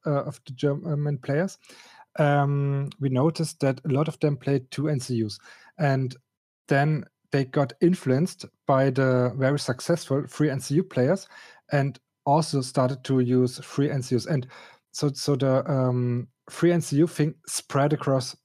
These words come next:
Germany. And I think the same is true for, uh, for France. So you, yes, you, you have local metas, maybe with, uh, two or three N C Us, and, but you, you need the, um,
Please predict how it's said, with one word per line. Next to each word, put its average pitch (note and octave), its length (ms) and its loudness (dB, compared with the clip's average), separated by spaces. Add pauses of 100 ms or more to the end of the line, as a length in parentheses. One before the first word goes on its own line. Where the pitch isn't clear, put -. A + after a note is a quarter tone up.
Germany. A#2 400 -2 (260)
And D3 140 -4 (320)
I C#3+ 100 0
think D#3 420 -4
the C3+ 100 -6
same D#3 480 0
is D#3 140 -8
true D3 500 0
for, C3 680 0 (140)
uh, C3 340 2 (140)
for - 160 -6
France. D3 400 -2 (400)
So - 220 0
you, B2+ 480 2 (500)
yes, D3+ 380 -2
you, C#3+ 160 -2
you C#3 120 2
have C3 240 0
local B2+ 520 2
metas, E3 480 0 (400)
maybe C#3 240 0
with, C3+ 360 -4
uh, D3+ 160 0
two D3+ 160 -2
or D3+ 140 0
three D3 300 0
N D3 100 0
C C#3 180 0
Us, G#3 140 0 (260)
and, D#3 280 0
but - 180 -2
you, D3+ 160 2
you C3 140 -2
need D#3+ 320 2
the, D3+ 360 4
um, C3+ 600 0